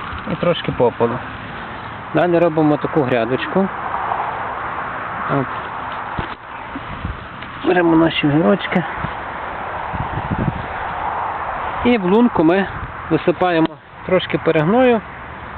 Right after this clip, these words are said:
трошки рожевого добрива, трошки золи, от, попілу. Тоді ми тут трошки загортаємо і беремо нашу баночку. Оскільки ще холодно, то треба накривати баночкою, але так, щоб була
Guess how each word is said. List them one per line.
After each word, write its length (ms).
трошки 420
рожевого 540
добрива, 440
трошки 440
золи, 480
от, 180
попілу. 520
Тоді 180
ми 120
тут 180
трошки 340
загортаємо 800
і 60
беремо 360
нашу 260
баночку. 600
Оскільки 320
ще 140
холодно, 420
то 100
треба 320
накривати 480
баночкою, 560
але 240
так, 200
щоб 260
була 280